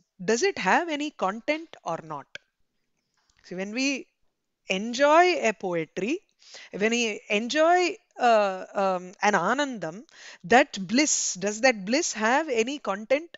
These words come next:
or not? So, satishayam, niratishayam va.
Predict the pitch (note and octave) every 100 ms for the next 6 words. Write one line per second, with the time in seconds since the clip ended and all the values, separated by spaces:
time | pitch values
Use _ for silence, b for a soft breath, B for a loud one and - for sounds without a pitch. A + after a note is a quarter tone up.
0 | - D#3+ E3 D3+ - - G#3+ - F3 G#3
1 | C#4+ C4 B3+ C#4 F4+ _ G3 F#3 A3 B3
2 | A#3+ F#3+ D#3+ D3+ D3